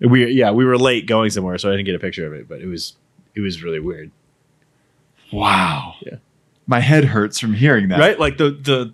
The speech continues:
Speaker 1: the dissonance
Speaker 2: Right. Yeah.
Speaker 1: <laughs> of the two is
Speaker 2: Wha-
Speaker 1: very strange.
Speaker 2: What if the maga Prius and the Bernie Land Rover crashed <laughs> into each other?
Speaker 1: Right? Right.
Speaker 2: What if, what if they both peed in a fountain and it was some ki-,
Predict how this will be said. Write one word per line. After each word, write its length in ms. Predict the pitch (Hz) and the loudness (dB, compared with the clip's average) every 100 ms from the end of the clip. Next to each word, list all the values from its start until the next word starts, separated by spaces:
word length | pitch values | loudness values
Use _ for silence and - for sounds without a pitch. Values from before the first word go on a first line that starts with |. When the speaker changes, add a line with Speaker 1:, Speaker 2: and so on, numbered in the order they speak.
| _ | _
Speaker 1:
the 80 | 139 | -6
dissonance 960 | 110 143 151 - 110 101 98 - - - | -4 0 0 0 -6 -8 -8 -8 -8 0
Speaker 2:
Right. 340 | 165 262 302 113 - - - 139 | 4 6 4 2 -4 -18 -8 2
Yeah. 300 | 180 285 175 | 6 6 4
Speaker 1:
<laughs> 0 | |
of 60 | |
the 80 | 131 | 0
two 580 | 135 - 143 123 113 110 - 135 | -2 0 2 2 -2 -8 -10 -4
is 300 | 151 165 202 | 2 2 0
Speaker 2:
Wha- 60 | |
Speaker 1:
very 260 | 117 113 107 | -4 -4 -4
strange. 460 | - 85 82 180 170 | -8 -12 -12 0 4
Speaker 2:
What 180 | 208 | 6
if 180 | 311 - | 4 0
the 160 | 170 170 | -2 0
maga 800 | 139 127 127 170 180 170 165 160 | 2 2 2 0 -2 -2 -4 -8
Prius 600 | - 165 170 127 104 107 | 0 4 6 6 2 -2
and 220 | - 156 120 | -4 -4 -2
the 200 | 117 123 - | -4 -8 0
Bernie 460 | 143 139 165 160 147 - _ - | 4 4 4 2 0 -6 _ -6
Land 340 | 113 131 131 | 2 4 4
Rover 360 | 117 107 98 98 _ | 4 2 0 -10 _
crashed 560 | - - 143 127 - - | -2 4 4 4 0 -2
<laughs> 120 | - | 2
into 140 | 147 135 - | 4 4 2
each 260 | 170 - | 0 0
other? 320 | 135 123 123 - - | 0 0 -4 -6 -8
Speaker 1:
Right? 480 | 139 127 131 156 - - - - - - 180 | 0 2 4 0 -4 -20 -20 -18 -14 -10 2
Right. 220 | 127 131 | 4 6
Speaker 2:
What 160 | 208 | 6
if, 140 | 339 349 - | 4 -2 -6
what 300 | 160 151 214 | 4 6 6
if 100 | 247 | 4
they 140 | 208 | 2
both 440 | 151 139 147 160 - | 2 4 4 2 -2
peed 280 | - 165 160 | 0 4 4
in 80 | 139 | 2
a 60 | |
fountain 640 | 123 - 160 139 117 95 - | 2 2 4 2 0 -2 0
and 160 | 143 | 2
it 60 | 143 | 2
was 100 | 139 | 2
some 140 | 175 | 0
ki-, 80 | 147 | 0